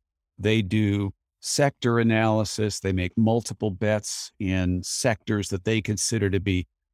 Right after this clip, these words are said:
critically transformative. They don't invest in anything that isn't gonna deliver at least a one percent reduction in world emissions. And, um, by the way, I mean, on, on our rollout, we think we hit one percent of world emissions in under a decade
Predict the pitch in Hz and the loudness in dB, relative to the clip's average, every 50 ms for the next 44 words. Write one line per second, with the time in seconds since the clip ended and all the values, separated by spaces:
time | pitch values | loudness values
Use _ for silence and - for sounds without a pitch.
0 | _ _ - - 131 127 131 127 - - 113 107 101 104 101 - - 104 98 98 | _ _ -2 2 2 2 2 2 0 0 0 0 0 0 -2 -2 -2 -2 -2 -2
1 | - - - 156 156 143 147 139 135 131 131 113 107 98 95 107 107 104 101 95 | -4 -2 0 2 2 4 4 2 2 2 2 2 0 0 0 2 0 0 0 0
2 | 92 104 101 95 - - 107 101 98 104 98 - 98 95 95 90 87 82 - 101 | -2 -2 -2 -2 -4 -4 -4 -2 -2 -2 -4 -4 -2 -2 -2 -2 -4 -4 -4 -4
3 | 98 - 107 95 104 101 95 85 87 98 90 90 92 87 90 92 95 87 - 95 | -4 -4 -4 -2 -2 -2 -4 -4 -4 -4 -2 -2 -2 -2 0 -2 -2 -2 -2 -4
4 | 90 - - 92 82 82 90 90 90 - - 82 - - 92 90 - - 90 82 | -4 -2 -4 -4 -4 -2 -2 -2 -2 -2 -4 -6 -4 -4 -4 -4 -4 -4 -4 -2
5 | 87 80 - - - - - 85 80 82 82 87 85 92 90 85 87 87 85 - | -2 -4 -4 -6 -6 -4 -4 -4 -4 -4 -6 -8 -8 -8 -6 -4 -2 -2 -2 -4
6 | - - 95 90 - - - _ _ _ _ _ _ _ _ _ _ _ _ _ | -4 -6 -8 -8 -10 -12 -18 _ _ _ _ _ _ _ _ _ _ _ _ _
7 | - 110 110 117 120 113 107 110 104 - - _ _ - 92 92 90 87 85 85 | -2 0 2 4 4 4 4 2 0 -2 -6 _ _ -2 0 0 2 2 0 -2
8 | 85 - _ _ _ _ _ _ _ _ _ _ _ _ _ _ _ _ _ _ | -4 -6 _ _ _ _ _ _ _ _ _ _ _ _ _ _ _ _ _ _
9 | _ _ _ _ _ _ - - 127 113 110 110 113 113 - 107 113 107 104 104 | _ _ _ _ _ _ 0 2 2 4 4 2 2 0 2 2 2 2 2 0
10 | 104 - - 107 110 107 - - 123 123 135 143 139 127 113 110 110 107 107 101 | -2 -2 0 0 0 0 -2 -2 0 2 2 2 2 2 2 2 2 2 2 2
11 | 104 98 95 95 104 107 107 - - - 120 110 - 107 110 85 98 113 - - | 2 2 0 0 -2 -4 -6 -4 -4 -4 -4 -2 -2 -4 -2 -2 -2 -4 -2 0
12 | 104 113 113 107 - 104 - - 107 90 90 85 85 95 98 95 95 95 92 92 | 2 2 2 2 0 -2 -2 0 0 0 -2 -2 -2 0 0 0 0 0 0 0
13 | 87 - - - - 95 98 87 87 92 92 92 90 90 82 85 104 95 92 - | -2 -4 -6 -6 -4 -4 -2 0 0 0 0 0 -2 -2 -4 -2 -2 -2 -2 -2
14 | - 101 92 85 82 80 - | -2 -2 -2 -2 -2 -4 -6